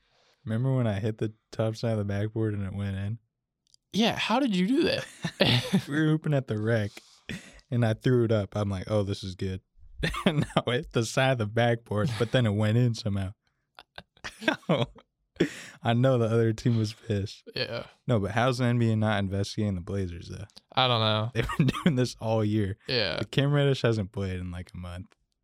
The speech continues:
Speaker 2: I
Speaker 1: He's
Speaker 2: was
Speaker 1: not
Speaker 2: wondering
Speaker 1: injured.
Speaker 2: that. I was like, "Where has he been?"
Speaker 1: He's not been injured. And then Matisse.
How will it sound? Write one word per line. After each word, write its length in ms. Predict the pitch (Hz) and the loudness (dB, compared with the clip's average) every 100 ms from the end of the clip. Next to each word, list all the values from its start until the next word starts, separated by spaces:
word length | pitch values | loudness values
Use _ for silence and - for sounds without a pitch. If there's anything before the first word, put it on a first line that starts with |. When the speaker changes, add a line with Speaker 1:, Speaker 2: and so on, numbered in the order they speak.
| _ | _
Speaker 2:
I 80 | - | -2
Speaker 1:
He's 80 | 392 | 2
Speaker 2:
was 60 | 320 | 2
Speaker 1:
not 180 | 139 139 | 2 2
Speaker 2:
wondering 380 | 185 208 151 139 | 2 4 2 2
Speaker 1:
injured. 100 | 123 | 2
Speaker 2:
that. 80 | |
I 80 | 117 | 2
was 100 | 165 | 2
like, 120 | 190 | 0
"Where 220 | 123 175 277 | 0 0 0
has 120 | 196 | -2
he 80 | 190 | -2
been?" 320 | 170 185 123 - _ _ - | 0 0 -2 -8 _ _ -10
Speaker 1:
He's 260 | 107 90 | -8 -6
not 240 | 92 92 90 | -6 -8 -8
been 120 | 92 | -8
injured. 400 | 92 90 87 87 - | -8 -8 -10 -14 -16
And 240 | 92 92 | -16 -12
then 160 | 92 90 | -10 -10
Matisse. 560 | 87 - 98 92 - | -12 -10 -8 -8 -12